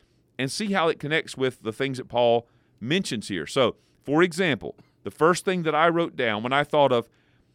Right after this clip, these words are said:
what would you say to someone if they said, "Well, how do I get myself ready to go to church on Sunday? How can I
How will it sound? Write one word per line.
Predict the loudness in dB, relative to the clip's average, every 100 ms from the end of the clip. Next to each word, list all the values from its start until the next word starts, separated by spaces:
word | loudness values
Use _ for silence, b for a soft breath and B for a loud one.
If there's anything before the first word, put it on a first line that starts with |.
| _
what | 2 4
would | 2
you | -2
say | 0 0
to | 0
someone | -2 -2 -2
if | -2
they | -2
said, | -2 -2
"Well, | -2
how | 0 4 6 4 0 -6
do | -4 0
I | 0
get | 0 -4 -4 -2
myself | -4 -4 -2 -4 -2
ready | -4 -4
to | -6
go | -6
to | -6
church | -4 -4 -4
on | -6
Sunday? | -4 -4 0
How | 0
can | 0 -2
I | -2